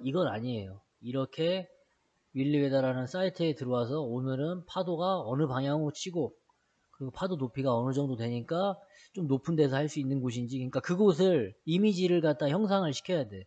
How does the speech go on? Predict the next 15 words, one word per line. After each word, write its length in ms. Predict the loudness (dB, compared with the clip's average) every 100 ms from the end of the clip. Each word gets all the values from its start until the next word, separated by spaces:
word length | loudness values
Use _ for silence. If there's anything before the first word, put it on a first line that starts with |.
| _
그래서 240 | -8 -8 -8 _ -20 -18
아, 100 | -10
이점팔 540 | -8 -2 0 0 0 0
미터 260 | 0 2
하면은 520 | 2 2 0 -2 -4 -6
파도가 340 | -8 -4 -4
세니까 720 | -4 -4 -6 -4 -4 -4 -6 -14 _ -18 -16 -16 -20 _ -12
아예, 240 | -4 -2 -2
아예 260 | 0 2 2
뒤쪽으로 440 | 0 -4 -2 0
하면, 120 | 0 2
여기는 320 | 4 4 2
이제 140 | 2
그나마 340 | 0 0 0 -2
잔잔했거든요. 880 | -2 -2 0 -2 -4 -8 -8 -10